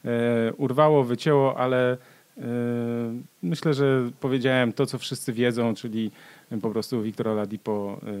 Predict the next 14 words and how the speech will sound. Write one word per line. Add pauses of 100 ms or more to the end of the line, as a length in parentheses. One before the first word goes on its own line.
(560)
teraz
trafił
do
Houston
Rockets,
jego
kontrakt
się
kończy
tego
lata,
a
więc, (400)
e,